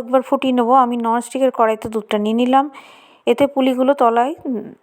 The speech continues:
কড়াইয়ের সাথে লেগে যাবে না। একটা তেজপাতা দিয়ে দিলাম। আর ডো তৈরির সময়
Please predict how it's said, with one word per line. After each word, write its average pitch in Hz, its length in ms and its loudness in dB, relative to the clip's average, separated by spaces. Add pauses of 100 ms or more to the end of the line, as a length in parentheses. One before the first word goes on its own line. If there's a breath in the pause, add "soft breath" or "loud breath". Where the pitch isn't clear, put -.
(120)
কড়াইয়ের 214 320 0
সাথে 254 180 -6
লেগে 220 200 2
যাবে 196 220 2
না। 196 100 -2
একটা 208 180 -4
তেজপাতা 247 460 0
দিয়ে 254 180 -2
দিলাম। 262 240 0 (460 loud breath)
আর 208 140 4
ডো 202 240 2
তৈরির 277 420 0
সময় 269 320 2